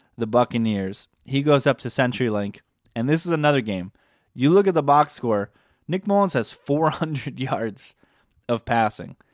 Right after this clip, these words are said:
But if you watch that contest, the Niners never had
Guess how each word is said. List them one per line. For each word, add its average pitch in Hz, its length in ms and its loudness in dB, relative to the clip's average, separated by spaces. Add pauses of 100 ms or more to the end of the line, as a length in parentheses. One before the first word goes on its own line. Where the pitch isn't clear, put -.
(240)
But 123 100 0
if 127 140 -2
you 156 380 4
watch 131 340 4
that 123 220 2
contest, 113 640 -6 (260)
the 117 80 -4
Niners 131 600 0 (160)
never 123 720 0 (320)
had 110 560 -2